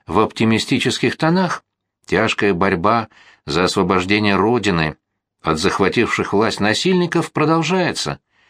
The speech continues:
В этой борьбе доблестные воины вооруженных сил Юга России проявляют исключительные подвиги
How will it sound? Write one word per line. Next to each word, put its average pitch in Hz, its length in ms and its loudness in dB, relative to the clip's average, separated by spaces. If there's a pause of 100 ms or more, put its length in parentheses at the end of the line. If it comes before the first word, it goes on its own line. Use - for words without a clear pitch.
(340)
В 78 120 2
этой 107 220 2
борьбе 92 440 2
доблестные 85 600 2
воины 90 540 0 (340)
вооруженных 95 640 0
сил 98 220 0
Юга 95 260 0
России 151 540 0 (420)
проявляют 87 520 2
исключительные 98 800 0
подвиги 92 640 0